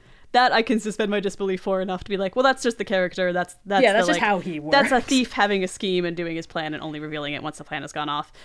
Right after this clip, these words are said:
Speaker 1: But Letitia is such a, like, <laughs>
Speaker 2: She's an
Speaker 1: she's
Speaker 2: odd
Speaker 1: built
Speaker 2: combination.
Speaker 1: up to be so, so smart and misses such incredibly obvious things. And even with the, like,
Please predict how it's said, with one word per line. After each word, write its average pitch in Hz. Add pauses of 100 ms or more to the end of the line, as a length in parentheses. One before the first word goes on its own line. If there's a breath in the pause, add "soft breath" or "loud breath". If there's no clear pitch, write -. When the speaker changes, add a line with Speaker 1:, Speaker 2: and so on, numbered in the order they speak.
Speaker 1:
But 240
Letitia 349
is 277
such 277
a, 294
like, 240
<laughs> -
Speaker 2:
She's 285
an 262
Speaker 1:
she's 277
Speaker 2:
odd 269
Speaker 1:
built 240
Speaker 2:
combination. 311
Speaker 1:
up -
to -
be 254
so, 214
so 202
smart 185
and 208
misses 226
such -
incredibly 208
obvious 190
things. 202
And 226
even 302
with 233
the, 208
like, 185